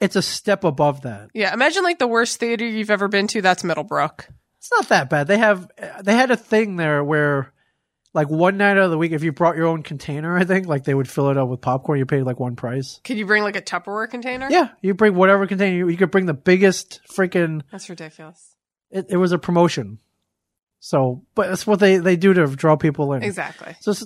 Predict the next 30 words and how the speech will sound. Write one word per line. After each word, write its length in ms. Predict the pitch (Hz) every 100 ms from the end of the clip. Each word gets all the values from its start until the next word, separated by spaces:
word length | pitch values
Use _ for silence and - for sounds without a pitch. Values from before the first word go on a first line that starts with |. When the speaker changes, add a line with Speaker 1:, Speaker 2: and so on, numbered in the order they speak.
| -
Speaker 1:
it's 280 | 233 - 302
not 300 | 330 196 -
Speaker 2:
Yeah, 100 | 285
Speaker 1:
the 60 | -
Speaker 2:
we 80 | 370
went 100 | -
to 40 |
Speaker 1:
worst 180 | 392 302
Speaker 2:
Middlebrook. 460 | 269 214 156 170 -
Speaker 1:
theater, 280 | 156 147 139
but 220 | 165 147
there's 200 | 190 180
no, 560 | 190 190 185 175 160 _ _ _ _ _ _ _
if 160 | 185 190
you 80 | 196
go 100 | 208
to 100 | 196
the 60 |
theater, 320 | - 185 175
me 140 | 160 170
and 80 | 156
Mike 200 | 160 165
went, 140 | 143
you 100 | 151
know, 80 | 143
they 120 | 156
had, 160 | 147 160
it 40 |
was 200 | 147 135
cush. 420 | - 143 120 -